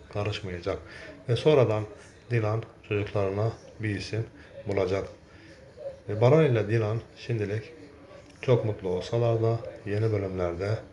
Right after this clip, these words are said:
en son Dilan'ın bayılıp kafasını yere vurmasıyla her şey yer değiştirmeye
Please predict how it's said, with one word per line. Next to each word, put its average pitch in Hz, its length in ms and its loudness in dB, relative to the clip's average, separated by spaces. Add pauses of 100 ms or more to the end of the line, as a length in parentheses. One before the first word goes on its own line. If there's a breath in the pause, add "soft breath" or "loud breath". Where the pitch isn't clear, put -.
en 110 160 2
son 101 280 0 (500 loud breath)
Dilan'ın 104 380 0 (260)
bayılıp 101 580 -2
kafasını 101 400 -2
yere 98 260 -2 (680)
vurmasıyla 107 720 0 (420 loud breath)
her 110 160 2
şey 104 280 0 (140)
yer 101 240 -2
değiştirmeye 92 680 -4